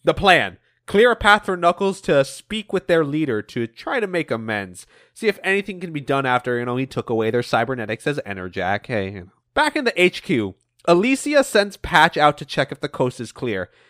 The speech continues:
And he says, uh, "Don't worry about it. There's no real threat." As Amy comes in to smash her hammer near his head, only saying,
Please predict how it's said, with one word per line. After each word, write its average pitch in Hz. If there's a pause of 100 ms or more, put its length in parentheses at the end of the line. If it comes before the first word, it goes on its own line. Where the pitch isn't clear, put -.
(200)
And 190
he 214
says, 196
uh, 196
"Don't 226
worry 143
about 98
it. 95
There's 190
no 143
real 120
threat." 104 (540)
As 247
Amy 190
comes 135
in 127 (240)
to 165
smash 190
her 254
hammer 175
near 208
his 247
head, 127 (440)
only 254
saying, 254